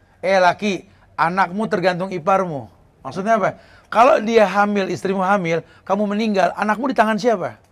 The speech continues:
Pikirin tuh, jangan sembarangan nikah. "Gue pengen kawin sama bule, Tat." Iya, oke, boleh, hak lu. Cuma kalau dia hamil, lu mati. Anak lu di tangan siapa? Banyak yang pindah agama gara-gara begitu.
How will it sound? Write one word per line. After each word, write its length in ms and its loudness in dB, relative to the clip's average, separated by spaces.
Pikirin 400 -2
tuh, 80 0
jangan 240 -2
sembarangan 320 0
nikah. 320 -4
"Gue 160 -14
pengen 240 -8
kawin 300 -2
sama 180 -6
bule, 320 -8
Tat." 240 -6
Iya, 240 0
oke, 240 2
boleh, 300 2
hak 180 0
lu. 320 -8
Cuma 160 -2
kalau 240 4
dia 220 4
hamil, 340 2
lu 160 -2
mati. 480 -2
Anak 320 -2
lu 160 0
di 60 -4
tangan 260 2
siapa? 480 2
Banyak 320 2
yang 80 0
pindah 320 0
agama 320 2
gara-gara 240 4
begitu. 400 -4